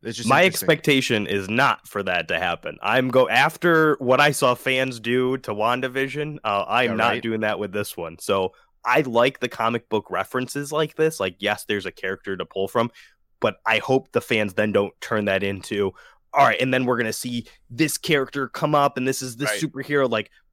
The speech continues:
Speaker 2: there, it's, like, more like
Speaker 1: <laughs>
Speaker 2: Easter egg, you know,
Speaker 1: The
Speaker 2: things
Speaker 1: Ralph
Speaker 2: like that.
Speaker 1: conversation from WandaVision.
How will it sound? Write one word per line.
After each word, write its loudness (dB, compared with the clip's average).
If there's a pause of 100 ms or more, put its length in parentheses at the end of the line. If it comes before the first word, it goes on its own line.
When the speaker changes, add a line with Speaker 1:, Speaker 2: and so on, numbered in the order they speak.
(260)
Speaker 2:
there, 0
it's, -4
like, -2
more 2
like 4
Speaker 1:
<laughs> -16
Speaker 2:
Easter -6
egg, -2 (120)
you -6
know, -4
Speaker 1:
The 2
Speaker 2:
things -2
Speaker 1:
Ralph 0
Speaker 2:
like -2
that. -18
Speaker 1:
conversation -6
from -8
WandaVision. -8